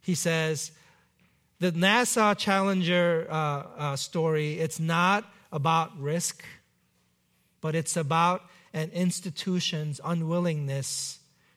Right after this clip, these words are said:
to face reality." Unwillingness to embrace the reality of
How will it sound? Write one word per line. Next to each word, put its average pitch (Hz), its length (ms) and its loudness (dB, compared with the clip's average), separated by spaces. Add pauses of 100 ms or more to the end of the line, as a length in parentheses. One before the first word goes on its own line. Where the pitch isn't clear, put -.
to 151 140 -6
face 143 600 -4 (160)
reality." 131 800 -8 (4000)
Unwillingness 175 720 0
to 160 120 -8
embrace 147 640 -2
the 151 120 -4
reality 147 960 -4 (760)
of 131 640 -6